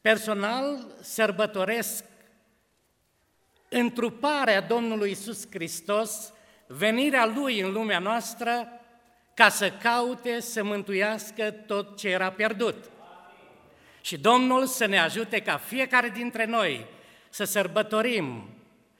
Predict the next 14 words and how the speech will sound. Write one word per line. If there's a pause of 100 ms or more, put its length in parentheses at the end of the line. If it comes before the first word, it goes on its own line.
venirea
în
lumea
noastră (280)
a
Fiului
lui
Dumnezeu, (360)
ca
mântuitor, (200)
ca
izbăvitor, (180)
ca
răscumpărător.